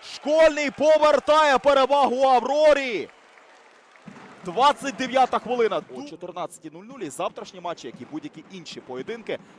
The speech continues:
Екстраліги України з футзалу, ви можете переглянути на YouTube-каналі Асоціації футзалу України. Фантастичний гол забиває Олександр Школьний. Цим голом можна смакувати і смакувати.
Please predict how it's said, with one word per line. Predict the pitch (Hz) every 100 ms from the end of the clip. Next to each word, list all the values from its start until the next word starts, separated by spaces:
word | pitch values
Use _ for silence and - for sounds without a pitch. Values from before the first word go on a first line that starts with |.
| _
Екстраліги | 208 - 180 147 143 147
України | - 175 147
з |
футзалу, | - 185 240 254
ви | 185 170
можете | 156 220 226 233 214
переглянути | 202 180 185 175 170 165 - - _
на | 113 156
YouTube-каналі | 190 160 160 135 139 147 156 -
Асоціації | 175 160 - 135 139 139 143
футзалу | 117 170 165 131 117 120
України. | 175 185 170 139 104 -
Фантастичний | 247 233 214 - 170 - - 90 _ - _ 135 175
гол | 240 190
забиває | 165 143 147 151 -
Олександр | 262 254 220 - 233 165 139
Школьний. | - - - 233 170 98 - - - - - - - - - - _ - - - _ - _
Цим | - 262 269
голом | 202 233 202 185
можна | 202 170 165
смакувати | - 180 170 160 190 202 185
і |
смакувати. | - 170 160 160 160 127 107